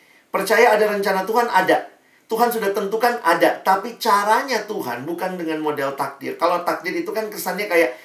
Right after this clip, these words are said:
kamu mau doa jungkir balik pun nggak mungkin berubah karena sudah demikian. Tapi kita, Tuhan libatkan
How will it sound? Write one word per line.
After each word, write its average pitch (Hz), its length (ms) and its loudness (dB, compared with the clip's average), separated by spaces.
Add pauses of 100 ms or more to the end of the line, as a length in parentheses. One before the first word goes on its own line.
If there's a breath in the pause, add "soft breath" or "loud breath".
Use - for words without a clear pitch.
(220 loud breath)
kamu 156 240 0
mau 151 160 2
doa 147 320 2
jungkir 143 320 -2
balik 135 320 0
pun 202 160 -6
nggak 156 180 -2
mungkin 135 300 -10
berubah 143 400 -2
karena 135 160 -6
sudah 151 240 -4
demikian. 131 480 -8
Tapi 170 320 -2
kita, - 560 -4 (260 loud breath)
Tuhan 277 540 -6
libatkan 165 880 -2